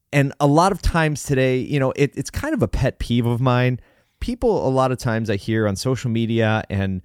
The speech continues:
you know, positivity speakers and positive-minded people, and I am, I am definitely one. You know, if you've listened to my content, that I love being positive. I love the motivational aspect of it.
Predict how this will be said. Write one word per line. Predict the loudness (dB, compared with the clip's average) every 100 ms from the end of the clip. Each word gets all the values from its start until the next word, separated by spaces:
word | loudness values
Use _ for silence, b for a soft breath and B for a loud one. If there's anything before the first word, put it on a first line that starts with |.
| _ _ -2
you |
know, | 0 0
positivity | 0 0 0 -2 -2 -2 0 -4
speakers | -4 -4 -2 -2 -2
and | 0
positive-minded | 0 0 0 -2 -2 -2 -2 -4
people, | -6 -6 -2 -2 -2 b b b _
and | 0 0 0
I | 2 2
am, | 2 0 -6 _
I | 0 2
am | 2 2 -2 -2
definitely | 0 0 2 -2
one. | 0 -2 -2 0
You | 0
know, | 2 0 -2 -6 -10
if | -6 -4
you've | -2
listened | -2 -2
to | -4
my | -4
content, | -2 -4 -2 -4
that | -2
I | -4
love | -2 0 0 0 -4 -12 _ _
being | -6 -4
positive. | -2 0 0 -2 -2
I | -2
love | -2 -4
the | -2
motivational | -2 -2 -2 -2 -6 -4
aspect | -4 -4 -4 -4 0
of | -2 0
it. | -4